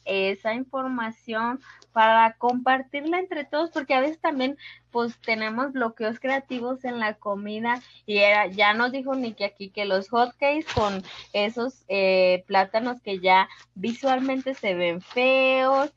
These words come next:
que la salsa con los jitomates que ya volvemos que ya no están buenos. Entonces, pásenos sus recetas, no sean así,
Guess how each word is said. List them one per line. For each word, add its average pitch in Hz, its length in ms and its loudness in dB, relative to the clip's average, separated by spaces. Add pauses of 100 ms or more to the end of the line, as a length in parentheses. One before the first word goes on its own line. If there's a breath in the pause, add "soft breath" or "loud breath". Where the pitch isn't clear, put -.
(300 loud breath)
que 214 160 4
la 208 240 4
salsa 226 840 4
con 214 160 -8
los 190 160 -6
jitomates 190 960 -6
que 196 160 -10
ya 175 380 2 (600 loud breath)
volvemos 196 560 -2
que 196 160 -6
ya 165 120 -2
no 185 120 -8
están 208 400 -2 (140)
buenos. 233 840 0
Entonces, 240 360 -10 (360 loud breath)
pásenos 339 520 -4
sus 330 140 -4
recetas, 226 640 -8
no 254 200 -6
sean 269 240 -10
así, 247 420 -10